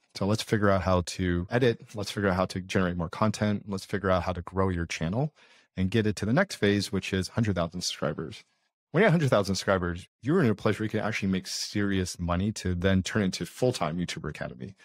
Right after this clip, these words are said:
So let's say at that tier, it's the full-time YouTuber Academy. This is how to go full-time.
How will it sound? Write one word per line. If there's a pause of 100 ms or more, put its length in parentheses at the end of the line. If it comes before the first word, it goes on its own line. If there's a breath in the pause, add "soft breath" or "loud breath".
(840 loud breath)
So
let's
say
at
that
tier,
it's
the
full-time
YouTuber
Academy.
This
is
how
to
go
full-time.